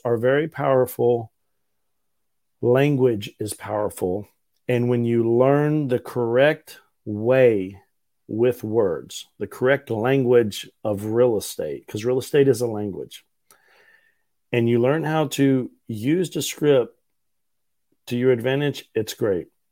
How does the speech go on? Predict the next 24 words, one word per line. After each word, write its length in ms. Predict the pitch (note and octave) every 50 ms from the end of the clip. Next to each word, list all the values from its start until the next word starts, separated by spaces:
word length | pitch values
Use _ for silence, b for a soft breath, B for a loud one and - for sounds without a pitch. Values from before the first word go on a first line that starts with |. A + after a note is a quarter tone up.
| _ _ _ _ _ _ _ _ _ _ _
because 400 | - A2 G2 - A#2 A2+ F#2+ - -
it 160 | - A2+ A2 -
can 380 | - A2 G#2+ G#2 G2 F#2+ G2+ -
get 300 | - C3 C3+ C3+ - -
you 300 | A#2 A2+ B2 B2 B2 A2+
the 160 | A2+ A2 -
answers 360 | A2 A2+ A2+ G2+ - - G#2+
you're 140 | G2+ G#2 G2+
looking 280 | G2 - - - G#2 F#2
for. 360 | - - E2+ D#2+ D2+ F2 G2 - _ _ _ _ _ _ _ _ _ _ -
And 160 | G#2 G2 G2
that 200 | G#2+ G#2+ G#2+ G#2
is 300 | G2+ G2 G#2+ A2 G#2+ -
what? 280 | F#2 E2 D2+ B1+ - - _ _ _ _ _ _ _ _ _ _ _ _ _ _ _ _ _
Setting 360 | _ - - A2 F#2 G2 G#2 G#2+
appointments 520 | G2 - A#2 A#2+ A#2 G2 G#2+ G#2 G2+ -
and 100 | G2+ G2+
helping 280 | - G#2+ G#2 - G#2+ G2+
people 280 | - A2+ G#2 - G#2
with 120 | G2+ G2 -
their 100 | G#2+ F#2+
real 160 | F#2 F#2 F#2
estate 300 | F#2+ - - F#2+ E2+ D2+
needs. 380 | F#2 F#2 F2+ F2+ - - -